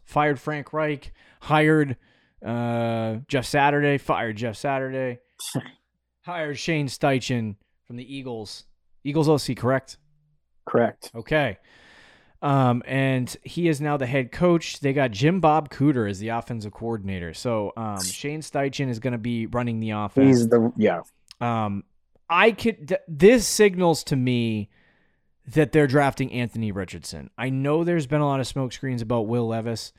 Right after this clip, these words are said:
Speaker 1: Um, I, not that they were planning on taking Anthony Richardson, so they got Shane Steichen, but the,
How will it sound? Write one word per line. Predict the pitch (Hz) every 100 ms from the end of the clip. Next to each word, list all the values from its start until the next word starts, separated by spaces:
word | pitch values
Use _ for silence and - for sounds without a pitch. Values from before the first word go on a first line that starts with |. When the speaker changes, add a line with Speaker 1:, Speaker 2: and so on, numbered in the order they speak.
| _ _ _ _
Speaker 1:
Um, | 117 117 113 110 104 _ -
I, | 123 143 147 151 147 -
not | 156 170
that | 175
they | 180 190
were | 170
planning | - 170 160 147
on | 123
taking | - 160 131 107 92 -
Anthony | 127 131 120 123
Richardson, | 127 113 110 120 104
so | 113
they | 104
got | 123 120
Shane | - 120 104
Steichen, | - 120 107 104
but | 113
the, | 127